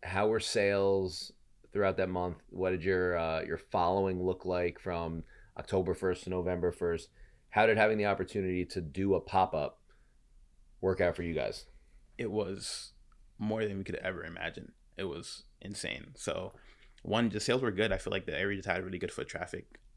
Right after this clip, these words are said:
Speaker 2: And I feel like Williamsburg is a very tight-knit community. So when something's new, you know, the word kinda gets around. Um, and I remember the first day we opened up, first couple hours, no one came in 'cause it was early in the morning. Makes sense.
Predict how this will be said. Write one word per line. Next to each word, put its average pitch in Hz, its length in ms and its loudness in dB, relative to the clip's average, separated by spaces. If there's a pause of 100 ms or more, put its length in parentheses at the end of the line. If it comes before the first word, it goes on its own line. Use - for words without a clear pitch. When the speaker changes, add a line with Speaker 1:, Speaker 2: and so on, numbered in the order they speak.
(120)
Speaker 2:
And 87 240 -6
I - 40 -12
feel - 160 -10
like 85 240 -8 (220)
Williamsburg 95 500 0
is 87 80 -2
a 85 40 -8
very 90 180 0
tight-knit 95 460 0
community. 95 440 -4
So - 140 -6
when 92 140 -10
something's 98 440 -8
new, 90 420 -2 (540)
you 82 100 -4
know, 87 100 -8
the 92 80 -6
word 98 180 -4
kinda 90 160 -2
gets 90 180 -4
around. 92 360 -4 (720)
Um, 90 460 -4 (640)
and 90 440 0 (540)
I 101 80 6
remember 104 460 0 (140)
the - 60 -18
first 95 260 -2
day 98 100 2
we 92 160 -2
opened 92 240 -6
up, 82 240 -6 (340)
first - 260 -2
couple 98 180 -6
hours, 92 240 0
no 92 80 -4
one 92 100 -4
came 90 240 -6
in 82 140 -10
'cause 85 120 -14
it 85 40 -8
was 85 100 -4
early 104 140 -2
in 101 60 -2
the 85 60 -4
morning. 82 300 -6 (120)
Makes - 180 -6
sense. 87 320 -10